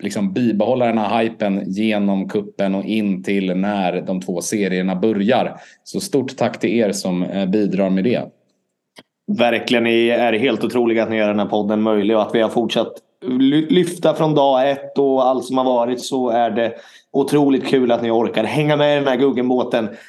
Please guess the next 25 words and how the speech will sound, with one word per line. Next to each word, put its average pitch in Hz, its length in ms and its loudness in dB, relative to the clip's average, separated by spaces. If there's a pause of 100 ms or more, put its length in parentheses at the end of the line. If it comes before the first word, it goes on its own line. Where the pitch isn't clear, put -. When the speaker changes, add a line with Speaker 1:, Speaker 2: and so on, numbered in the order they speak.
(220)
Speaker 2:
Positiva 135 560 2
som 120 220 0
negativa 123 560 2
perioder, 113 480 0
och 110 60 2
det 113 80 2
har 117 60 2
ni 117 100 -2
verkligen 113 420 0
gjort. 123 260 0
Där 117 100 2
har 113 60 0
ni 117 100 0
också 113 200 -2
visat 123 540 2
er 123 120 2
hur 123 220 0
starka 135 840 -2 (400)
den 113 120 -4
här 107 200 0
fotbollsstaden 113 640 0
Norrköping 110 540 0
kan 113 360 0
faktiskt 104 420 -2
vara. 104 340 2